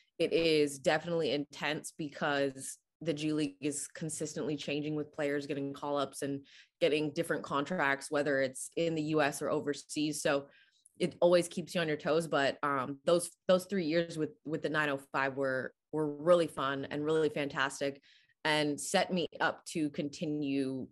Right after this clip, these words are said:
down the path that I've been doing so far.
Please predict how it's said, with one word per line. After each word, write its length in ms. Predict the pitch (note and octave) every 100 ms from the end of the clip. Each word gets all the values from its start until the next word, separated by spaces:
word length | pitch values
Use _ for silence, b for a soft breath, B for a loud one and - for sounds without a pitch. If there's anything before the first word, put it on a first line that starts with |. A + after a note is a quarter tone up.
| D3
down 260 | C#3 D#3 D3
the 80 | C3
path 300 | - C#3 -
that 80 | C#3+
I've 200 | C3+ C3
been 200 | C#3 C3+
doing 460 | C#3+ C#3 C3 B2+ C3
so 240 | - B2+
far. 340 | - - -